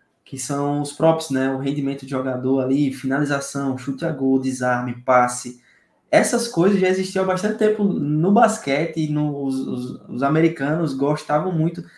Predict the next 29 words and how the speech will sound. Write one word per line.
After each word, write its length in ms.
e 80
gostam 400
de 60
apostar 380
nesse 200
mercado, 420
mas 180
você 120
mesmo 220
falou, 240
né? 200
Que 100
não 140
aproveitava 680
tanto, 720
não 220
utilizava, 800
e 140
agora 280
tá 280
utilizando. 720
É, 640
como 160
é 60
que 60
você 120
enxerga 680
esse 500
mercado, 800